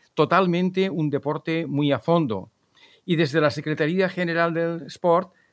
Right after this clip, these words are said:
pues tocas todos los rincones, todas las teclas, todas las modalidades, todos los niveles, vives todos los problemas y sientes la proximidad en todos ellos, ¿no? En todas, para mí, el eje fundamental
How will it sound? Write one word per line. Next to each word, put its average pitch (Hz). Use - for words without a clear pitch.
pues 139
tocas -
todos 160
los 151
rincones, 165
todas 160
las 147
teclas, 165
todas 160
las 143
modalidades, 147
todos 165
los 135
niveles, 147
vives 139
todos 170
los -
problemas 156
y 175
sientes 180
la 147
proximidad 131
en 139
todos 123
ellos, 107
¿no? 110
En 175
todas, 226
para 156
mí, 214
el 165
eje 185
fundamental 143